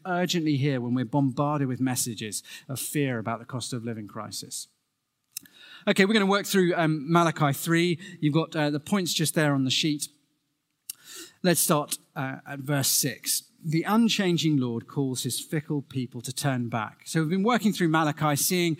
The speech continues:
these disputations, these accusations Malachi brings against God's, uh, faithless people.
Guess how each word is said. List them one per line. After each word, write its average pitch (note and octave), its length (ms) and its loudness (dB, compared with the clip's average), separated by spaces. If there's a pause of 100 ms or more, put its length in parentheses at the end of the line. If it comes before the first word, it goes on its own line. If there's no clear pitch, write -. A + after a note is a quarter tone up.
(260)
these D3+ 160 2
disputations, E3+ 840 2
these C3 200 -2
accusations F3 880 2
Malachi D3 440 2
brings C#3 480 0
against C#3 420 -2
God's, C#3+ 360 -2 (380)
uh, C3 100 -2
faithless D3+ 600 -2
people. C#3 500 -2